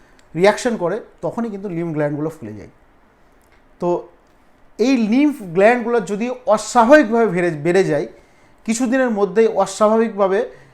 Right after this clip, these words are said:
abnormally গ্রো করে, অনেকটা বড় হয়ে যায় এবং তার সঙ্গে বিভিন্ন যে ম্যালিগন্যান্ট সিমটম, ক্যান্সারাসের যে সিমটম, ক্যান্সারের যে কমন সিমটম থাকে সেই সিমটমগুলো যদি দেখা দেয়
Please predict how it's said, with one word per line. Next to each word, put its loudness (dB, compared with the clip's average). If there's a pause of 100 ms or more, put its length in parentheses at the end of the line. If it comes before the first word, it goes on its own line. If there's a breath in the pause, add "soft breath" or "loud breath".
(400 soft breath)
abnormally 0 (260)
গ্রো 8
করে, 0 (280)
অনেকটা -2
বড় 2
হয়ে 0
যায় 0
এবং -6
তার -6
সঙ্গে -8
বিভিন্ন -8
যে -8
ম্যালিগন্যান্ট -2
সিমটম, -2 (560 soft breath)
ক্যান্সারাসের 0
যে -6
সিমটম, -6 (560 soft breath)
ক্যান্সারের 0
যে -6
কমন 0
সিমটম -8
থাকে -10
সেই -6
সিমটমগুলো -2
যদি -2
দেখা -4
দেয় -4